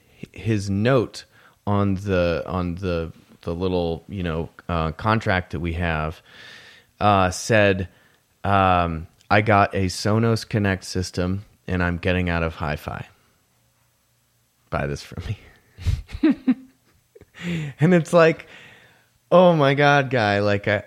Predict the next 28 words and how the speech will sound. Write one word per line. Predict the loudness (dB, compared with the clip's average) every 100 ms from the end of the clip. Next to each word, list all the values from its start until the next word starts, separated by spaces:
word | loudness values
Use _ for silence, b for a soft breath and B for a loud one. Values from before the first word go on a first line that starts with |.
| _ -6
I | -4
kind | 0 2
of | 2 2
get | 0 2
that. | 2 2 0 -8
And, | -6 -2 -2
uh, | 0 2 2 0 -2
it's | -4 2
a |
little | 2 2
sad | 2 4 4
because, | 2 0 0 0
I, | -6 -10 -8
I | -2
mean, | 0
it | 0 -2
was, | -4 -6
it | -10 -8 -4
just | -4 -2
sounded | 0 0 0 -4
so | -2 0 2
good | 0 0
on | -2
my | -4
bench, | -4 -4 -4 -8
you | -6
know, | -4 -4
um, | -6 -10